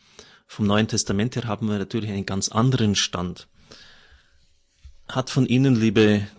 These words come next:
Zuhörer, jemals schon jemand Dank gesagt, dass er in der Fülle der Zeit leben darf? Wir leben in der Fülle der Zeit. Das heißt, in der Fülle der Offenbarung. Wir leben nicht mehr im Vordergründigen,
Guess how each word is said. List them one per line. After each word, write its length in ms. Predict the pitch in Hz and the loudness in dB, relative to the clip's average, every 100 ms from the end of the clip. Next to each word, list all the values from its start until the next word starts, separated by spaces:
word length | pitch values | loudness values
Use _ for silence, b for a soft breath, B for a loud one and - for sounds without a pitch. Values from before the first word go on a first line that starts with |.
| _ | _
Zuhörer, 400 | - 120 123 110 | -2 0 0 0
jemals 680 | 101 - 110 127 117 110 - | -4 -6 -4 -2 0 -2 -2
schon 380 | 107 104 104 101 - | -2 0 -2 -4 -12
jemand 640 | 104 104 113 104 - - | -4 2 2 2 -2 -2
Dank 320 | 107 156 - | -2 -2 -6
gesagt, 640 | - - 95 127 - - _ b b | -2 0 -2 -8 -12 -20 _ b b
dass 160 | 131 - | -6 -2
er 80 | 117 | 0
in 80 | |
der 100 | 117 | 0
Fülle 300 | - 160 160 | 0 0 0
der 160 | 151 - | 0 0
Zeit 500 | - 104 104 - - | 2 2 0 -2 -12
leben 420 | - 107 107 98 - | -8 -4 -4 -6 -10
darf? 520 | - - - - - _ _ _ _ _ _ _ _ - | -18 -20 -20 -20 -20 _ _ _ _ _ _ _ _ -8
Wir 140 | 101 | -4
leben 380 | 107 131 139 - | -2 -2 -4 -6
in 140 | 107 | -8
der 100 | 101 | -8
Fülle 340 | - 120 139 127 | -10 -10 -8 -10
der 180 | 101 | -8
Zeit. 520 | - - 90 - - _ _ _ _ _ _ _ _ _ B B B B B | -4 -4 -4 -18 -20 _ _ _ _ _ _ _ _ _ B B B B B
Das 160 | - 110 | -4 -2
heißt, 240 | 107 - | -2 -2
in 80 | 107 | -2
der 80 | 110 | -4
Fülle 320 | - 143 139 | -8 -8 -8
der 140 | 117 | -8
Offenbarung. 760 | 104 - 104 95 98 92 90 85 _ _ _ _ _ _ _ _ B B B | -10 -10 -10 -10 -12 -12 -14 -18 _ _ _ _ _ _ _ _ B B B
Wir 80 | 113 | -2
leben 340 | 113 127 120 | 0 2 2
nicht 240 | 131 - - | 2 -2 -4
mehr 200 | 151 143 | -4 -2
im 140 | 104 | -6
Vordergründigen, 920 | - 113 113 123 110 107 101 - 90 | -6 -6 -6 -8 -6 -6 -6 -10 -14